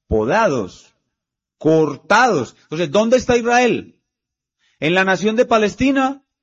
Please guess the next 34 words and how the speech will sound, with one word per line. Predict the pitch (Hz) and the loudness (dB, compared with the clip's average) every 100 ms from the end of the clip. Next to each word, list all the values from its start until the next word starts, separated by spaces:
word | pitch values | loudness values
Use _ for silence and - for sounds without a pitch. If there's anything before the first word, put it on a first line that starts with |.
| _ _ | _ _
o | 127 156 | 0 2
en | 170 | 2
los | 175 | 0
quinientos | - 175 190 226 226 240 233 - _ _ _ _ | -2 -6 -4 -4 -2 -4 -4 -10 _ _ _ _
que | - | -8
creyeron | 139 151 165 185 | -4 -2 -2 -2
en | 175 | -4
el | 165 | -4
Mesías? | 151 160 131 82 - _ _ _ _ _ _ _ _ _ _ | -6 -6 -8 -10 -20 _ _ _ _ _ _ _ _ _ _
Los | - - | -20 -16
quinientos. | 107 151 220 202 110 - _ | -10 -6 -6 -8 -14 -18 _
Entonces, | - 180 | -6 -4
¿qué | 208 | -2
pasa | 202 214 220 | 2 2 2
con | 208 | 0
las | 196 180 | 0 0
promesas | 175 185 214 | -2 -2 -2
del | 196 | -4
Antiguo | 185 202 220 | -4 -4 -4
Testamento? | 214 175 185 226 220 135 - _ _ _ | -4 -6 -4 -4 -4 -8 -8 _ _ _
Se | - - 180 | -14 -4 -4
cumplen | 175 185 170 196 | -2 -2 -2 -2
en | 202 190 | 0 -2
los | 185 | -4
quinientos. | - 180 226 294 294 135 - - _ _ | -4 -4 -2 -2 -2 -8 -8 -20 _ _
Y | 160 | -6
por | 180 190 | 0 0
eso | 202 | 0
es | 240 | -4
que | 247 | -6
cuando | 240 208 196 190 | -2 -2 -2 -2
el | |
apóstol | 180 180 220 233 262 247 | -2 0 0 0 -4 -2
Pedro | - 214 160 123 92 | 0 0 0 -6 -10